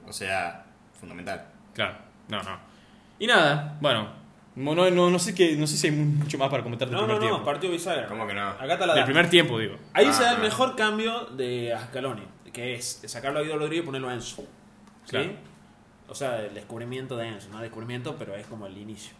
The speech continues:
Speaker 3: el
Speaker 2: Claro,
Speaker 3: camino
Speaker 2: claro.
Speaker 3: del héroe, ¿entendés?
Speaker 2: El camino del héroe.
Speaker 3: Entra Julián por Lautaro, minuto sesenta y tres, ¿no? Todo esto, minuto, eh, cincuenta y siete entra Enzo. Y al sesenta y tres entran Julián y se va Montiel y entra Molina,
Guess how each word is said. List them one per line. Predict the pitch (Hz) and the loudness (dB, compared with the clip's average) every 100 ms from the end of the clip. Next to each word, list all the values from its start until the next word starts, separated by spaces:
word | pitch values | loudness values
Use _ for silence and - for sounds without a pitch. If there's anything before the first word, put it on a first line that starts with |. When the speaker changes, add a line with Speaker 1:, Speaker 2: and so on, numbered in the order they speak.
| - | -20
Speaker 3:
el | |
Speaker 2:
Claro, | 101 101 | -12 -8
Speaker 3:
camino | 110 | -8
Speaker 2:
claro. | 117 123 | -6 -6
Speaker 3:
del | 113 | -6
héroe, | 98 92 | -8 -12
¿entendés? | 95 101 139 120 | -18 -16 -16 -14
Speaker 2:
El | - 120 | -6 -2
camino | - 127 | 0 0
del | 120 | -2
héroe. | 113 104 95 | -2 -4 -6
Speaker 3:
Entra | 170 175 | -4 -2
Julián | 165 160 170 | -2 -2 -2
por | 156 135 | -2 -2
Lautaro, | 135 151 151 180 - - | 0 0 0 -4 -10 -14
minuto | 120 135 | -10 -8
sesenta | 117 113 113 | -8 -10 -10
y | |
tres, | 123 156 | -6 -6
¿no? | 117 151 - - - - - - - | -6 -10 -16 -20 -20 -20 -20 -20 0
Todo | 196 | 0
esto, | 208 | 2
minuto, | 175 175 151 | -2 -4 -4
eh, | |
cincuenta | 143 147 165 | -4 -4 -6
y | |
siete | 226 220 | -4 -4
entra | 202 175 147 - | 0 2 2 0
Enzo. | 139 127 - - - - | -6 -6 -10 -14 -20 -10
Y | 135 | -8
al | 120 | -6
sesenta | 131 151 | -8 -8
y | 151 | -4
tres | 175 | -2
entran | 143 123 110 | -2 -6 -8
Julián | 110 139 170 240 - - - - | -6 -2 -2 -4 -8 -16 -18 -12
y | |
se | 123 127 | -8 -4
va | 151 | -2
Montiel | 151 147 185 | -4 -2 -2
y | |
entra | 175 165 | -2 -6
Molina, | 165 202 147 | -2 -2 -2